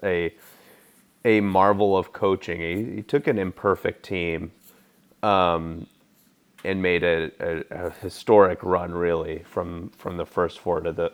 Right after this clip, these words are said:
the Final Four. And was really, uh, you can't even say he was beaten in the end, right? Like,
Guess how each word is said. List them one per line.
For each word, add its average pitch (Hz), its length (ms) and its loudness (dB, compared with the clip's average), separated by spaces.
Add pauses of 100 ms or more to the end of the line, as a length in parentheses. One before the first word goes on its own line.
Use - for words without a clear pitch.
the 85 100 -8
Final 85 340 -8
Four. - 240 -12
And 98 100 -6
was 113 200 0
really, 151 380 2 (640)
uh, - 80 -6 (720)
you 131 180 -2
can't 180 300 2
even 135 220 2
say 117 280 2
he 117 120 0
was 87 240 -4
beaten 95 480 -4
in 85 160 -8
the 85 180 -6
end, 82 260 -8
right? 87 300 0
Like, 92 240 -4